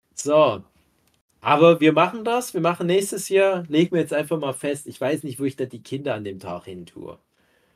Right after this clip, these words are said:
Wir machen hundert Kilometer Wanderung und x Tage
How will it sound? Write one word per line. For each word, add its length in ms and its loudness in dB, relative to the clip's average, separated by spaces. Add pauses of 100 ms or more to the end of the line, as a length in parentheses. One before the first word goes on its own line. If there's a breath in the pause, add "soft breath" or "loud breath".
(600)
Wir 140 -2
machen 540 0
hundert 280 2
Kilometer 500 0
Wanderung 760 -4 (920)
und 580 4 (680)
x 400 -6
Tage 760 2